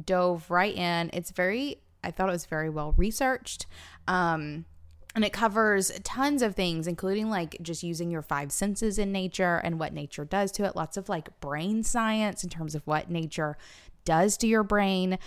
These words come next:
And it had me even more prioritizing things like weekly hikes. So one of the things that, uh, one of the boundaries that I've been working on creating and, and being pretty successful thus far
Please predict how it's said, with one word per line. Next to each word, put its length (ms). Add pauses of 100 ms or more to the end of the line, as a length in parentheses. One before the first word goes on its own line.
(420)
And 120
it 60
had 340
me 640
even 420
more 380
prioritizing 1000
things 400
like 400
weekly 320
hikes. 480 (220)
So 180
one 160
of 140
the 100
things 380
that, 420
uh, 260
one 200
of 80
the 80
boundaries 540
that 260
I've 560 (140)
been 180
working 340
on 200
creating 560
and, 200 (460)
and 220
being 260
pretty 240
successful 560
thus 220
far 380